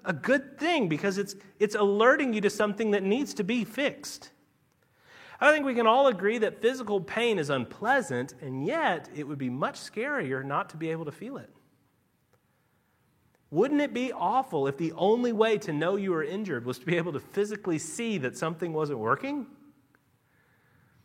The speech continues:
I love my younger brother. He's not here this morning, so I'll tell this story. He was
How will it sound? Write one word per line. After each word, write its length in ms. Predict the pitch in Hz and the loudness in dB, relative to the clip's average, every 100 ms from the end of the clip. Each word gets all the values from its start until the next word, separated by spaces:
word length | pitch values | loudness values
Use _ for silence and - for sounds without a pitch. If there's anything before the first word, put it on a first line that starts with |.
| _ _ | _ _
I 160 | 131 127 | -6 -2
love 200 | 135 165 | -2 -2
my 80 | |
younger 240 | 151 143 135 | -4 -4 -4
brother. 320 | 131 160 165 | 0 2 2
He's 120 | 147 | 0
not 160 | 143 127 | -4 -4
here 140 | 139 | -4
this 160 | 127 - | -4 -6
morning, 220 | 117 107 | -8 -8
so 100 | 117 | -8
I'll 80 | 104 | -8
tell 160 | 113 | -8
this 120 | 107 104 | -10 -12
story. 240 | 104 98 _ - - - | -18 -20 _ -20 -20 -20
He 280 | - 190 240 | -6 -4 -2
was 600 | 233 208 190 185 165 - | 2 4 6 4 2 -4